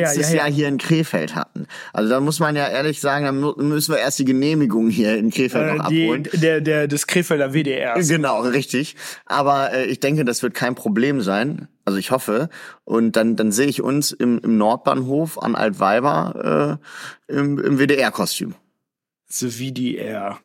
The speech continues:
Speaker 1: The V D R.
Speaker 2: Hello.
Speaker 1: Wie die R.
Speaker 2: Ja. Ey, ich meine, es hat in Köln geklappt und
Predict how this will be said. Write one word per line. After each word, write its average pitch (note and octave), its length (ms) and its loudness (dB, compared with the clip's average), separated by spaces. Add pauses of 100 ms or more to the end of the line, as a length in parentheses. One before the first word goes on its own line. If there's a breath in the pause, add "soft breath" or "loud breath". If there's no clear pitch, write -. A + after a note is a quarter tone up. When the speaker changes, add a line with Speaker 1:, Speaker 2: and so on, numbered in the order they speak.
(220)
Speaker 1:
The A2 140 -4
V A#2 160 2
D G2+ 200 2
R. F2+ 280 2
Speaker 2:
Hello. A#2 640 -4
Speaker 1:
Wie E3+ 580 2
die D3+ 300 2
R. E2+ 400 0 (160)
Speaker 2:
Ja. - 240 -2 (140)
Ey, D3 240 2
ich C3+ 140 -2
meine, C#3 200 0
es - 60 0
hat D3+ 120 0
in C3 140 0
Köln C3+ 320 2
geklappt - 500 -2 (360 loud breath)
und D3+ 320 0